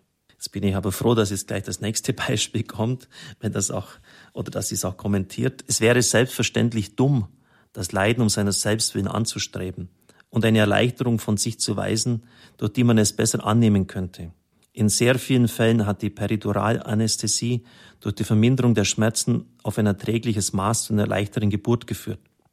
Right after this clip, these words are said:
sodass man einen Kaiserschnitt vermieden werden konnte. Auf diese Weise war es der Mutter möglich, sich ihrem Baby besser zuzuwenden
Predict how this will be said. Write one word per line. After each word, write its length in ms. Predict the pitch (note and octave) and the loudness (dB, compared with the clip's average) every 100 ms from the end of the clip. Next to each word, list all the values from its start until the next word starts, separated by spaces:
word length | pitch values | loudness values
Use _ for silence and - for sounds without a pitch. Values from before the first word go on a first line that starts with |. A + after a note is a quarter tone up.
| - - | -20 -10
sodass 300 | G#2 G2+ G#2 | -4 -2 0
man 140 | G2+ | 2
einen 100 | G#2+ | 0
Kaiserschnitt 580 | F#2+ G#2 A#2 - G#2 - | 0 -2 -2 -2 -2 -2
vermieden 420 | G#2 G#2+ A#2 G#2 | 0 2 2 0
werden 300 | F#2+ - - | -2 -8 -12
konnte. 380 | - F2+ - - _ _ - - | -10 -12 -12 -18 _ _ -20 -20
Auf 100 | - | -4
diese 260 | A#2 A2+ | 0 2
Weise 360 | A2 G2+ A#2+ B2 | 4 4 2 2
war 160 | G2+ A2 | 2 2
es 140 | A2 | 0
der 120 | A2 | -2
Mutter 240 | A2 A2 G2+ | -2 -2 0
möglich, 480 | G#2+ A#2 A#2+ - - - - - | 0 0 -4 -6 -14 -20 -20 -8
sich 220 | A#2 G#2+ | -4 -2
ihrem 200 | A2 G#2 | 0 0
Baby 280 | A2+ A#2 A2 | 0 0 0
besser 340 | A2 A2 A#2+ | 0 -2 -2
zuzuwenden 800 | - A2+ - F#2+ F#2 F2+ F#2+ | -6 -6 -6 -6 -8 -8 -12